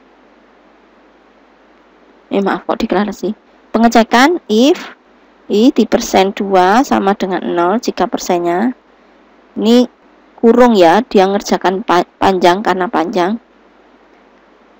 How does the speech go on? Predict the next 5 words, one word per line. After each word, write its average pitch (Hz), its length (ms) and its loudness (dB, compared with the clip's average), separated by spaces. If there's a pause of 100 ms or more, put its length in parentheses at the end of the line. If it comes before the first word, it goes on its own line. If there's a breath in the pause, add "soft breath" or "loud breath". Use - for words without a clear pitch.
(240)
Iya, 190 480 4
apa 240 240 0
yang 233 160 2
dilakukan? 196 720 0
Berarti 214 560 -2